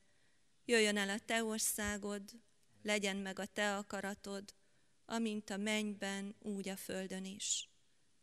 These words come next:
Mindennapi kenyerünket add meg nekünk ma, és bocsásd meg vétkeinket,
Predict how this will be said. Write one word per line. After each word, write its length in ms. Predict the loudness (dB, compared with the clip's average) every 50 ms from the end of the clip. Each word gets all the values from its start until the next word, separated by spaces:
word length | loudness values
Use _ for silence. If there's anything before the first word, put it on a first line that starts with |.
| _ _ _
Mindennapi 640 | _ 0 2 4 6 6 6 6 4 2 0 0 -4
kenyerünket 840 | 0 2 2 2 4 4 2 2 2 0 0 0 0 -2 -2 0 0
add 200 | 0 0 0 -2
meg 180 | -2 -4 -4 -4
nekünk 480 | -6 -8 -6 -6 -6 -6 -6 -8 -6
ma, 260 | -6 -4 -4 -4 -6 -10 _ _ _ _ _ _ _ _ _ _ _ _ _ _ -20 -4
és 180 | 0 0 0 2
bocsásd 520 | 4 2 4 4 4 4 4 4 2 0
meg 220 | -2 -2 -2 -2 0
vétkeinket, 1120 | 2 2 2 2 0 -2 -2 0 0 0 0 -2 -4 -2 -2 -2 -2 -2 -6 -10 -18 -18